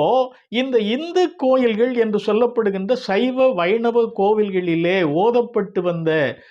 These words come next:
அந்த ஓதுவார்கள் இன்றைக்கு என்ன ஆனார்கள்? அந்த இடத்து சமஸ்கிருதம் பிடித்து கொண்டது. இந்த கோயிலுக்குள் நுழையக்கூடாது என்பதாக தடை விதிக்கப்பட்டிருக்கின்ற பிராமணர்கள் உள்ளே சென்று பூசை செய்கிறார்கள்.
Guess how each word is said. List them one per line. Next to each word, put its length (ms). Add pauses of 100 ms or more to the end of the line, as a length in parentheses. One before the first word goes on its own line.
(140)
அந்த 240
ஓதுவார்கள் 840
இன்றைக்கு 420
என்ன 440
ஆனார்கள்? 440 (640)
அந்த 200
இடத்து 380
சமஸ்கிருதம் 680
பிடித்து 380
கொண்டது. 580 (300)
இந்த 280
கோயிலுக்குள் 720
நுழையக்கூடாது 960
என்பதாக 560
தடை 400
விதிக்கப்பட்டிருக்கின்ற 1080
பிராமணர்கள் 600
உள்ளே 360
சென்று 520 (140)
பூசை 360
செய்கிறார்கள். 880